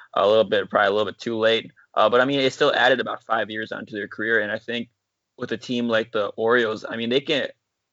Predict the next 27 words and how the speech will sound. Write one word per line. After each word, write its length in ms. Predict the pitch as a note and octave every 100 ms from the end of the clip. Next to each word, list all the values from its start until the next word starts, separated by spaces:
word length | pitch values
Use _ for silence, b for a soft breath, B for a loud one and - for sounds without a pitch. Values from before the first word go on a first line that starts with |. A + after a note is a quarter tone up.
| _ _ _ _
they 100 | C3
could 220 | B2+ C3+ A2+
put 160 | C3
him 100 | A#2+
at 260 | A2 G2 -
really 280 | A#2 A#2 G#2+
at 100 | - _ _
right 320 | - A2 A2+
field, 440 | - A#2+ A#2 A#2 G#2
first 240 | A#2+ A2
base, 240 | A#2+ A2+ -
third 220 | A2+ A2
base. 320 | A2+ A2 - - B B B
And, 200 | A2+ G#2 -
and 100 | A2
again, 300 | A2+ A#2 G#2+ -
he 180 | A#2 A2
can 80 |
still 180 | - A#2
catch 360 | G#2+ B2+ A#2+ G#2+
and 100 | G#2+
he 80 | G#2+
can 80 |
improve 300 | G2+ - G#2+
all 120 | G2 G2+
those 180 | -
positions. 640 | - - - - - - -